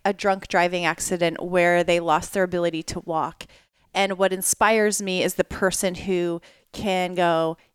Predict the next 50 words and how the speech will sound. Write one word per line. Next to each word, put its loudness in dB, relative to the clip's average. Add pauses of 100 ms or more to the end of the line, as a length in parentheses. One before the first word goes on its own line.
"Even -6
though 2
I 2
can't -4
walk 2
anymore, 0
I 0 (200)
stopped -2
blaming 0
the -2
driver. 2
I 0
stopped -2
being -6
angry 0
at 2
what 2
happened. -6
I 2
was -2
able 0
to -8
move -4
forward." -4 (440)
And -4
it -2
just 0 (100)
always 4
would 0
give 0
me -4
this 2
sense 0
of, 2
"Okay, -2
if -4
they 0
can 0
do -2
it, 2
then 0
I -2
can -8
do -2
it." -2
So 0 (340)
if, -6 (160)
if -6
someone 2
can -4